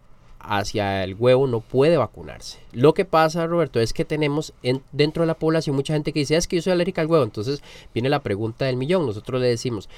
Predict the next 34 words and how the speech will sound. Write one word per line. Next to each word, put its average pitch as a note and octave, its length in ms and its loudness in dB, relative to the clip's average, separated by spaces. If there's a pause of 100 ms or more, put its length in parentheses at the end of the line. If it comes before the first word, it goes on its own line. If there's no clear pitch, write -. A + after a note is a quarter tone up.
(160)
"Ajá, A#2 240 0
¿y A#2 100 -2
usted A2+ 200 -2
come F#3 220 2
queque?". F#3 280 -2
"Sí, G#3 140 -4
claro B3 320 2
que - 120 -6
sí. B3 200 -6
Vieras G3 240 -2
que G3+ 100 -2
hace F#3+ 160 -4
quince G3+ 320 -2
días F#3+ 220 6
fui G#3+ 220 2
a F#3 80 4
una F3 180 2
fiesta F#3 420 0
y B2+ 140 2
me, A2+ 320 0
me A2+ 120 0
dieron C3+ 220 2
queque G3 300 0
y - 20 2
comí B2+ 260 0
sin E3+ 100 -2
ningún F3 180 0
problema". E3 220 0
Entonces A#2 300 -4
no B2 140 2
es E3 140 -2
alérgica A2 420 -4
al F#2 60 -6
huevo, F2 260 -10